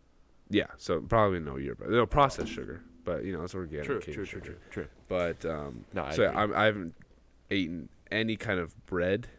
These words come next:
Speaker 1: I've eaten very low carb tortillas. The
Speaker 2: <sighs>
Speaker 1: taste is definitely different.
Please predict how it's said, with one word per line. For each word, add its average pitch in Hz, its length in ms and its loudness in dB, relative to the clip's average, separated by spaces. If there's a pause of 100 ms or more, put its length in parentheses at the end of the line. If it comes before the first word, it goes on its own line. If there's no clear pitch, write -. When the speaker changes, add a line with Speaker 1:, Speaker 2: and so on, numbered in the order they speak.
(120)
Speaker 1:
I've 101 140 -2
eaten 82 300 -4
very 104 280 6
low 95 220 4
carb 87 320 0 (140)
tortillas. 85 560 -4 (420)
The - 60 -12
Speaker 2:
<sighs> - 0 -
Speaker 1:
taste - 360 -4
is - 60 -12
definitely - 320 -8
different. - 320 -12